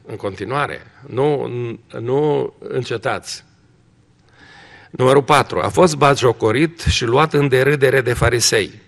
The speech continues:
L-au pus în bancuri. Când se întâlneau farisei la oaltă, făceau bancuri pe seama lui. „Auzi, domnule, tâmplarul ăsta neșcolit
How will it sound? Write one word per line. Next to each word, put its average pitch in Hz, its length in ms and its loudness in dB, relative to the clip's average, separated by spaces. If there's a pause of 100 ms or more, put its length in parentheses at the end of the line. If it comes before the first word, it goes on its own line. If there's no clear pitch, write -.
(1600)
L-au 127 160 -2
pus 151 220 -2
în 139 160 -2
bancuri. 131 560 -4 (600)
Când 123 160 0
se 123 100 -6
întâlneau 127 320 -4
farisei 123 520 -2
la 113 120 -2
oaltă, 123 580 -4 (200)
făceau 131 340 -2
bancuri 123 400 -4
pe 110 120 -6
seama 107 360 -4
lui. 101 340 -10 (840)
„Auzi, 120 360 -2
domnule, 117 360 -4
tâmplarul 107 560 -4
ăsta 117 300 -4
neșcolit 101 680 -8